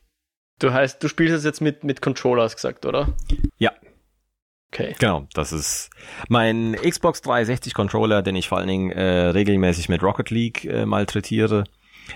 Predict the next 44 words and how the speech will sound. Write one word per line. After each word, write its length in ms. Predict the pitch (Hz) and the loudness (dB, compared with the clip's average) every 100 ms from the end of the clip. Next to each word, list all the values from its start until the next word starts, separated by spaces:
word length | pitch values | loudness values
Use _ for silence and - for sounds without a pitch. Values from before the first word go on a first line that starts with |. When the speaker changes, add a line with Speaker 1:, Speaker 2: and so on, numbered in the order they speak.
| - - | -10 0
Speaker 2:
Der 280 | 95 90 92 | 2 2 0
ist 200 | 90 - | -4 -4
auch, 160 | 92 | -4
glaub 240 | - 87 85 | 0 -2 -2
ich, 260 | 80 - | -6 -6
im, 280 | 92 85 78 | -2 -2 -2
im 200 | 80 101 | -2 0
Herbst 360 | 82 98 - - | 2 0 -2 -2
seiner 280 | 92 87 | 0 0
Karriere, 400 | 80 90 85 87 | -2 -2 0 0
im 100 | 82 | 0
wahrsten 260 | 82 82 98 | 0 -2 -4
Sinn 160 | 92 90 | -4 -4
des 160 | 80 | -4
Wortes, 280 | 82 82 - | 0 0 0
da 340 | 80 76 73 - 180 - | -2 -2 -4 -6 -10 -8
Speaker 1:
<laughs> 200 | - - | -10 -6
Speaker 2:
werde 240 | - 104 90 | -2 0 0
ich 260 | - 104 | -4 0
wirklich 320 | 104 95 98 | 0 0 -2
überlegen, 560 | 101 98 98 127 127 120 | -2 0 2 4 4 2
wenn 140 | 110 110 | 2 2
jetzt 200 | 107 - | 0 0
die 80 | |
neue, 480 | 101 113 117 117 110 95 | 2 2 2 2 0 0
ähm, 840 | 104 101 101 104 101 101 98 95 - - - - - | -2 0 0 0 2 2 0 -2 -6 -14 -14 -6 0
Xbox 360 | 202 - 113 - | 0 0 -2 0
draußen 320 | 85 85 87 | 0 0 0
ist, 260 | 113 - _ _ - | -2 -2 _ _ -12
äh, 180 | 107 104 | -4 0
mal 120 | 98 | 2
Speaker 1:
Ja. 60 | 120 | 0
Speaker 2:
zu 80 | 110 | -2
gucken, 240 | 117 110 | -4 -4
wie 60 | 98 | 0
die 100 | 110 | 0
Controller 380 | 107 101 101 95 | 0 2 2 0
abschneiden 440 | - 98 95 92 | -2 -2 -2 0
und 80 | 92 | 0
mir 120 | 87 | 0
da 140 | 85 | 2
einen 400 | 85 87 87 82 | 2 0 -2 -2
neuen 320 | 85 85 85 80 | -2 0 0 0
holen. 300 | 82 80 | -2 -2